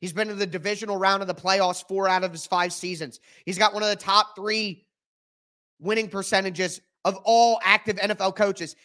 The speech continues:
He just took the youngest roster in the N F L, led by a first-year starting quarterback,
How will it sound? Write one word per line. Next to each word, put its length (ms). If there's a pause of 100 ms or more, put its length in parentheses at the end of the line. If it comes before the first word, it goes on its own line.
He 80
just 160
took 160
the 100
youngest 720
roster 680
in 260
the 180
N 120
F 140
L, 220
led 220
by 140
a 140
first-year 540
starting 400
quarterback, 580